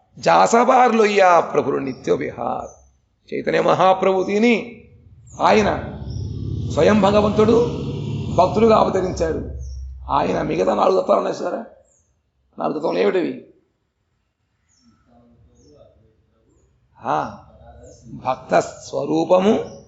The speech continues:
భక్త అవతారము, భక్త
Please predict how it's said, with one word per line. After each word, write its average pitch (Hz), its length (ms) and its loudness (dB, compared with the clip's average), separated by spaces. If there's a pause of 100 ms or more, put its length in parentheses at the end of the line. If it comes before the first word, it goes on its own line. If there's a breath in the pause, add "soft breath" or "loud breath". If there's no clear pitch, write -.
(680)
భక్త - 420 -4
అవతారము, 170 800 4 (760)
భక్త 139 400 -2